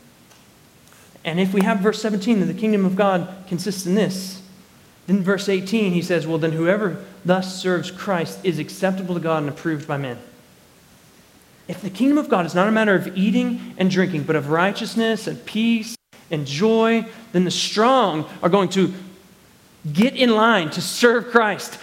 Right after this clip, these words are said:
and line up their practical lives, uh, uh, their thinking and their practice, their treatment of the weak with that kingdom. And it's not first needed that we have eating or drinking there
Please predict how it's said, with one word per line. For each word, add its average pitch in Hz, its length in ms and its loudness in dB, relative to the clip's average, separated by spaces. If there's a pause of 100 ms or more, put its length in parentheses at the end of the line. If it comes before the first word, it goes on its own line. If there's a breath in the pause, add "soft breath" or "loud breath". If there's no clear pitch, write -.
(140 loud breath)
and 190 380 4
line 294 340 4
up 240 300 2
their 220 160 4 (180)
practical 269 920 2 (100)
lives, 202 640 2
uh, 190 60 4 (180)
uh, 185 140 4 (180)
their 180 160 4
thinking 294 800 2
and 220 140 4
their 196 100 4
practice, 269 680 0
their 208 180 2
treatment 285 640 0
of 208 260 2
the 202 80 4
weak 233 520 0 (200 loud breath)
with 226 600 2 (140)
that 269 400 2
kingdom. 202 420 2 (200 loud breath)
And 214 120 6
it's 214 200 0
not 269 280 4 (260)
first 302 380 2
needed 247 540 4
that 226 160 2
we 226 80 0
have 226 260 2 (160)
eating 262 300 4
or 254 60 4
drinking 254 360 4
there 160 240 2